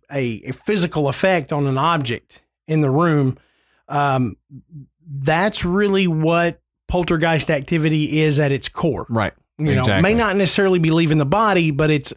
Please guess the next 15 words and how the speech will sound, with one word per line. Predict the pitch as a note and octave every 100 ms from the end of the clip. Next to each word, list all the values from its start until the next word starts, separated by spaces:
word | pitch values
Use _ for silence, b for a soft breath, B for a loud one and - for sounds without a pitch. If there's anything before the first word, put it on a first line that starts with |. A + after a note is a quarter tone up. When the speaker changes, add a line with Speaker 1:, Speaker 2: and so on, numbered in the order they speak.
| -
Speaker 1:
you | D#3
know, | C#3 D3
a |
spirit, | - - G3+ F#3+ F#3 - C#3+
an | C#3+
entity, | E3+ D3+ - D#3+
an | B2 D3+
energy | F#3 D#3+ C3+ B2+ - b b b b b b
that | C#3 D3 C#3
is | D3+ C#3+ C3+ - - - _ _ _ _ _ _ _ _ _
acting | D#3 F3 - F#3 E3
upon | C3+ E3 D#3 D3 C#3 -
a |
physical | C#3 E3 C#3+ D3 C3+ -
object | D3+ E3+ C3 B2 - -